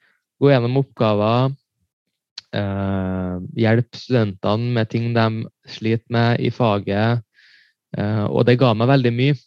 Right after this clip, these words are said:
for jeg trivdes veldig i den lærings-, eh,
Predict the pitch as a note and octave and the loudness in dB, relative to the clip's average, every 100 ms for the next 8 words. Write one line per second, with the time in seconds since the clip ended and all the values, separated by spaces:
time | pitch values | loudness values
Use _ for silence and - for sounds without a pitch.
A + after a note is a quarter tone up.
0 | _ _ - B2 G#2 A#2 A#2 A2+ A#2 A#2 | _ _ -4 -2 0 0 -2 0 -2 -2
1 | - C#3 A#2 G#2 - C3+ A2+ G2+ A#2+ A2+ | -2 -2 0 -2 -2 -2 0 0 0 0
2 | A2+ A2 A2 G#2+ _ _ _ _ _ - | 0 -2 -6 -8 _ _ _ _ _ -14
3 | - A2 A#2 B2 A#2+ F#2 F2+ F#2+ F#2+ - | -4 0 4 4 4 2 -2 -6 -10 -16
4 | - - G2 F#2+ G#2 A2 | -12 -4 -2 0 2 2